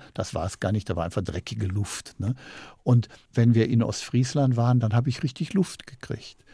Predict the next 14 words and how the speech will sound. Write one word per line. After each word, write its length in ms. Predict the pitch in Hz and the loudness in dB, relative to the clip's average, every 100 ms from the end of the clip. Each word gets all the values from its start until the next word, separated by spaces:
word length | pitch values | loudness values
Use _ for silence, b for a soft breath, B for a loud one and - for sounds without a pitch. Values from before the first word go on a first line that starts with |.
| b - | b -2
Da 100 | 113 | 0
habe 80 | |
ich 80 | 123 | 2
das 220 | - - | 0 2
Meer 340 | 120 135 151 151 | 8 8 8 6
gesehen, 440 | 135 110 120 135 | 4 4 4 6
ich 140 | 117 - | 2 2
konnte 340 | 120 117 120 | 2 2 0
atmen. 500 | 131 139 135 147 127 B B B | 2 2 2 2 2 B B B
Das 200 | 120 120 | 0 4
war 120 | 139 | 4
für 160 | 147 156 | 6 4
mich 200 | 156 - | 4 4
immer 360 | 175 160 160 | 4 6 6